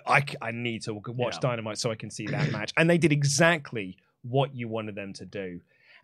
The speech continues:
Speaker 1: and slightly more, because the bits I really enjoyed in this is when they hit each other so hard that they both sort of fell into each other and both couldn't really stand up, but then just kept hitting each other even harder and making themselves fall down even more. Oh, it was great.
Speaker 2: In the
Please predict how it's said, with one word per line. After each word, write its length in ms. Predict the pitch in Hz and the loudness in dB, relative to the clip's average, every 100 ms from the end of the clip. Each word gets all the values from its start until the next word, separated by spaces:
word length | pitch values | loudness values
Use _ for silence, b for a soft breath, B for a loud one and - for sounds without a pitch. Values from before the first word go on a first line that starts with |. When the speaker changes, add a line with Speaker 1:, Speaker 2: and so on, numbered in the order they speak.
| - | -2
Speaker 1:
and 220 | 165 160 | 0 2
slightly 540 | - 175 226 226 135 | 2 2 0 0 -2
more, 460 | 120 139 110 73 71 b b | 0 2 0 -4 -14 b b
because 180 | - - | -10 -10
the 100 | - | -10
bits 260 | 98 143 143 | 0 2 2
I 60 | 110 | -2
really 300 | 120 143 113 | 2 2 2
enjoyed 260 | 110 110 | -2 -4
in 60 | 95 | -4
this 160 | 107 - | -8 -8
is 80 | |
when 100 | 107 | -8
they 80 | 104 | -8
hit 220 | 98 147 | -2 0
each 180 | 135 113 | 0 0
other 160 | 127 107 | -4 -2
so 360 | - - 131 113 | 0 4 2 2
hard 360 | 139 127 104 | 2 2 0
that 80 | 107 | -4
they 100 | 107 | -6
both 260 | 117 139 143 | 0 0 0
sort 160 | 131 | -4
of 60 | 107 | -8
fell 300 | - 127 104 | -6 -6 -4
into 380 | 104 113 - 123 | -6 -4 -2 -2
each 240 | 131 139 | -2 0
other 200 | 139 127 | 0 0
and 100 | 120 | -2
both 220 | 117 123 - | -2 -4 -4
couldn't 240 | 135 113 | -6 -6
really 180 | 120 117 | -8 -6
stand 360 | - 123 110 | -4 -4 -2
up, 160 | 113 143 B - | -2 -4 B -8
but 120 | 139 | -4
then 100 | 127 | -2
just 160 | 120 - | -2 -2
kept 180 | 131 - | -2 -4
hitting 300 | 123 117 120 | -4 -4 -6
each 160 | - | -2
other 180 | 131 123 | -2 0
even 200 | 117 113 | -4 -6
harder 540 | 107 110 110 110 143 143 - | -6 -4 -2 4 4 4 -4
and 100 | 117 | -6
making 180 | 123 127 | -4 -4
themselves 260 | 117 120 | -2 -2
fall 300 | - 131 117 | -2 -2 -2
down 260 | 117 123 120 | -2 -4 -2
even 240 | 123 123 120 | -2 -4 -2
more. 380 | 110 123 147 143 B - | 0 4 2 0 B 6
Oh, 140 | 226 | 8
it 80 | 160 | 8
was 120 | 117 | 6
great. 680 | - 101 110 127 110 101 - | -2 -4 2 2 0 -6 -4
Speaker 2:
In 160 | 156 147 | 0 4
the 240 | 143 143 | 6 6